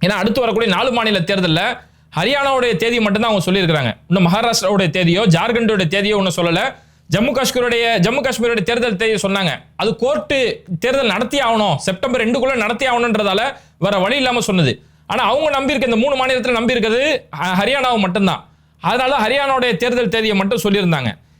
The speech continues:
இந்த ஹரியானாவுல விவசாயிகளோட எண்ணிக்கை பெரிய அளவுல இருக்கிறாங்க. அப்ப நம்ம எப்படியாவது இங்க ஜெயிச்சிருவோம்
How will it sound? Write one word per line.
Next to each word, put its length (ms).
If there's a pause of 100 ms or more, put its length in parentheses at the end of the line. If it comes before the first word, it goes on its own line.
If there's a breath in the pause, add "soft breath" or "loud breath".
(120)
இந்த 220
ஹரியானாவுல 640 (300)
விவசாயிகளோட 560
எண்ணிக்கை 320
பெரிய 240
அளவுல 200
இருக்கிறாங்க. 380 (140)
அப்ப 160
நம்ம 180
எப்படியாவது 480
இங்க 160
ஜெயிச்சிருவோம் 500